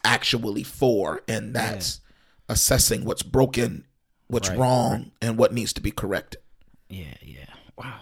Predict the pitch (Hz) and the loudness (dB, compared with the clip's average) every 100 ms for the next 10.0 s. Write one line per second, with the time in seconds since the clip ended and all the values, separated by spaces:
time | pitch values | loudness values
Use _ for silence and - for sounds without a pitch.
0 | - - 143 135 110 - - - - - | -18 -6 0 0 0 -8 -20 -20 -20 -16
1 | - 165 156 139 139 135 135 123 - _ | 0 4 4 4 2 2 4 2 -2 _
2 | _ _ 156 175 160 147 131 123 _ _ | _ _ 0 2 2 0 -2 -6 _ _
3 | - - - 185 131 156 139 131 123 123 | -20 -12 -2 -2 2 2 4 2 2 -2
4 | 110 - 123 110 131 120 107 107 127 117 | -2 0 0 0 0 2 0 -2 0 0
5 | 104 95 107 - 135 135 127 131 117 135 | -2 -4 -6 0 2 4 4 2 2 2
6 | 135 135 131 110 107 - - 120 104 143 | 2 2 0 -4 -6 -6 -4 -4 -2 -2
7 | 131 107 104 - 135 110 104 101 - 117 | 0 -2 -6 -6 -4 -4 -4 -6 -6 -4
8 | 101 101 110 101 - 95 98 104 98 - | -2 0 0 -2 -6 -4 -2 -4 -4 -8
9 | 107 101 - 98 92 - 107 104 98 | -8 -6 -6 -6 -6 -10 -6 -4 -4